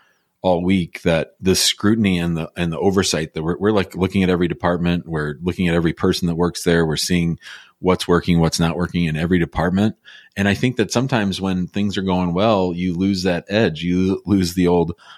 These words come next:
eye of the tiger, right? And you just, by definition, because things are going well, you don't have to have that same level of scrutiny. But we're saying, like, "Man,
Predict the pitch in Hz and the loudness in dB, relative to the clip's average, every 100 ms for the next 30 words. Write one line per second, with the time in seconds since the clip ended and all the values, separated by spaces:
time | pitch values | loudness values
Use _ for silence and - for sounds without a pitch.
0 | _ 92 95 85 76 101 107 82 73 82 | _ -2 2 2 0 0 2 2 2 2
1 | 92 87 87 87 90 95 92 104 101 117 | 4 4 2 2 -2 -4 0 0 2 2
2 | 110 135 151 101 98 98 117 117 113 101 | 2 2 2 2 0 0 0 0 0 0
3 | 92 98 120 101 85 82 92 117 _ _ | -2 0 2 2 0 0 -2 -4 _ _
4 | _ _ - 104 107 104 - 104 117 131 | _ _ -6 -2 0 -2 -2 -2 0 -2
5 | - - 92 87 85 85 _ _ _ - | -6 -2 0 0 -2 -6 _ _ _ -6
6 | 98 92 90 - 95 92 87 85 85 78 | -2 0 -2 -2 -2 0 0 0 -2 -4
7 | - 90 98 92 92 113 110 98 92 90 | -2 -2 0 0 2 2 2 2 2 2
8 | 87 - - _ 107 113 113 | 0 -4 -20 _ 2 2 0